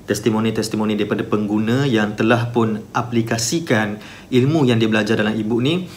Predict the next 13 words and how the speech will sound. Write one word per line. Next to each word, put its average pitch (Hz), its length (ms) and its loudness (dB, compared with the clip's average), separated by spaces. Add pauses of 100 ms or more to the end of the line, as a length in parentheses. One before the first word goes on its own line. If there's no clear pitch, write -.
(220)
mereka 110 400 2
dah 113 320 0
pun 104 240 -2
buat 107 240 -2
duit. 113 320 0 (240)
So, - 160 -2
anda 117 320 2
bila 117 400 4
lagi? 117 400 2 (360)
<laughs> - 540 -6
Anda 120 260 4
bila 120 220 4
lagi 113 180 2